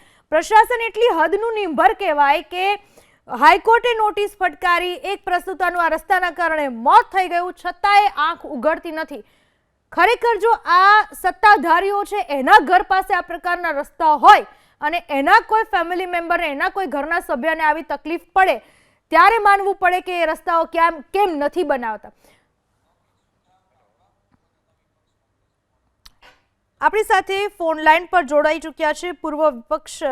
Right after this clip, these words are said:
નેતા જોડાઈ ચૂક્યા છે સુખરામભાઈ રાઠવા. સુખરામભાઈ,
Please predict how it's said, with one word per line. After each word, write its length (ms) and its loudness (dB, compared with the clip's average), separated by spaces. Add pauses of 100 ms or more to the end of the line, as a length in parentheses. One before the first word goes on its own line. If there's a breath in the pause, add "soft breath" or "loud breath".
(120)
નેતા 440 -4
જોડાઈ 280 -2
ચૂક્યા 400 -2
છે 140 -10
સુખરામભાઈ 680 -4
રાઠવા. 460 -2 (480 soft breath)
સુખરામભાઈ, 680 4